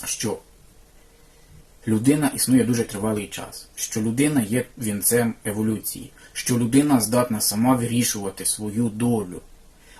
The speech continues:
Але навіть всесвітньо відомі політики з величезними результатами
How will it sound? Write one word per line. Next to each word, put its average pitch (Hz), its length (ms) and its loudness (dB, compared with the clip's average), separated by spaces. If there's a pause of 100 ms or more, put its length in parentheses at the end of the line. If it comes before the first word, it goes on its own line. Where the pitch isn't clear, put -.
Але 117 360 2 (180)
навіть 117 880 2 (520)
всесвітньо 156 580 0
відомі 110 500 2
політики 113 540 0
з - 80 -8
величезними 117 540 0
результатами 101 600 -6